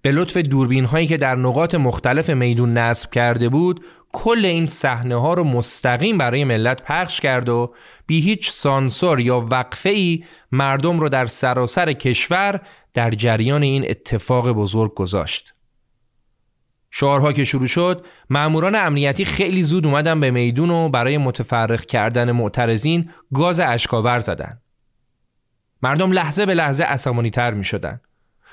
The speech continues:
اونا فریاد می زدن: «چاوشسکو، ما مردم هستیم. مرگ بر قاتلان، مرگ بر دیکتاتور.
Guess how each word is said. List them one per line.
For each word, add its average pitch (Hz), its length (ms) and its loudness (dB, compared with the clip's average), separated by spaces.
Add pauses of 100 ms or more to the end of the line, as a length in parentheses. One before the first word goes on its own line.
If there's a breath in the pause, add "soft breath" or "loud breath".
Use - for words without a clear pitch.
اونا 143 160 2
فریاد 147 460 0
می 156 80 0
زدن: 147 480 0 (300 soft breath)
«چاوشسکو، 147 720 0 (260 soft breath)
ما 160 160 2
مردم 156 400 2
هستیم. 110 540 -2 (600)
مرگ 165 360 0
بر 156 160 2
قاتلان، 123 760 0 (260 soft breath)
مرگ 165 360 0
بر 156 200 2
دیکتاتور. 127 720 0